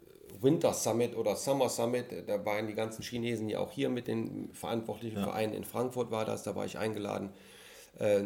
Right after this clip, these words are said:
Speaker 1: da war ich aber verhindert, hab aber schon mal eins mitgemacht, äh, das war in Berlin. Äh, ja, das, äh,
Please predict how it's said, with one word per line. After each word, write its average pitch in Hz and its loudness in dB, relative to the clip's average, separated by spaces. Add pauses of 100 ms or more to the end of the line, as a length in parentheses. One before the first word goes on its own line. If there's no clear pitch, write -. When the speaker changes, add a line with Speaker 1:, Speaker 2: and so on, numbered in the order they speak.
Speaker 1:
da 104 0
war 107 4
ich 104 -2
aber 92 0
verhindert, 123 0
hab - -10
aber 113 2
schon 143 0
mal 127 6
eins 113 -2
mitgemacht, 143 0 (240)
äh, 65 -4 (1160)
das - -8
war 104 -2
in 104 -4
Berlin. 135 2 (540)
Äh, 110 0 (600)
ja, 123 4
das, - -6
äh, 92 -6